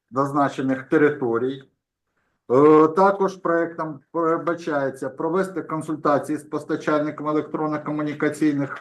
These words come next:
послуг мереж, кінцевими користувачами, в тому числі споживачами з інвалідностями, іншими зацікавленими сторонами, що визна-, щодо визначення території населених пунктів в їх географічних межах, такими, на яких має бути здійснення забезпечення доступу до універсальної послуги.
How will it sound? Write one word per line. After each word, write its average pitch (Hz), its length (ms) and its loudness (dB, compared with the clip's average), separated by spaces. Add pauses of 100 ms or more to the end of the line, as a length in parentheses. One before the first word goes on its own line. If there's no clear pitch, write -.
(260)
послуг 147 600 2
мереж, 135 580 0 (400)
кінцевими 170 480 2
користувачами, 143 880 -4
в 131 100 -10
тому 151 220 -6
числі 147 340 -6
споживачами 143 720 0
з 127 60 -4
інвалідностями, 131 760 -4
іншими 156 360 -2
зацікавленими 127 720 -2
сторонами, 147 580 -2
що 127 180 -6
визна-, 151 400 -2
щодо 135 320 0
визначення 156 680 -2 (220)
території 147 540 4
населених 127 600 -2
пунктів 117 500 -8
в 113 180 0
їх - 240 -2
географічних 117 760 -4
межах, 165 400 -2
такими, 170 520 -4
на 120 80 -2
яких 120 340 -4
має 127 220 -2
бути 107 320 -4
здійснення 143 460 -2
забезпечення 113 720 -6
доступу 127 480 -6
до 104 120 -6
універсальної 117 640 -4
послуги. - 540 -10